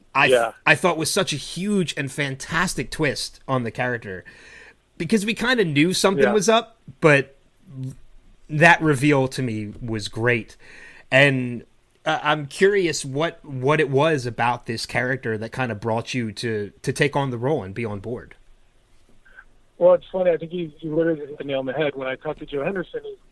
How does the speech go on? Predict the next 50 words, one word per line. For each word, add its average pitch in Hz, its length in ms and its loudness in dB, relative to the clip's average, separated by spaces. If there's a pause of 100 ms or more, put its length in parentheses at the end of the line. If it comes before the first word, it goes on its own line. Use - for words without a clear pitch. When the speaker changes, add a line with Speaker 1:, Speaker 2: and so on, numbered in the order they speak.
(100)
Speaker 2:
obviously 135 380 -8
the 135 100 -10 (140)
creator, 143 360 6 (140)
one - 120 -4
of - 60 -6
the - 60 -20
creators 135 200 0
of 127 100 -8
the - 60 -14
show, 156 320 8 (420)
and 151 160 6
he 175 80 8
walked 170 320 6
me 156 80 -8
through. 160 240 0
He 151 80 -6
goes, 143 260 2
"All 175 80 8
right, 151 200 2 (640)
you 143 80 0
know, 123 180 0 (380)
you 170 80 6
have 170 140 6
an 170 80 4
hour." 156 360 0
And 143 100 -14
I 143 40 -12
was - 160 -18
like, - 120 -20 (100)
"Yeah, - 100 -10
of - 220 -20
course." - 200 -14
Speaker 1:
<laughs> - 300 -4
Speaker 2:
He's 139 100 -18
like, 131 120 -14
"Let 151 80 -4
me 170 60 -2
walk 170 260 6
you 170 60 -8
through 147 120 -4
the 135 60 -2
whole 135 180 -8
thing." 165 180 -2 (560)
And 147 460 2 (840)
that 190 340 4
same 185 180 -8
moment 170 440 -6
that 156 120 -10
you're 190 220 -2 (760)
saying 131 200 -18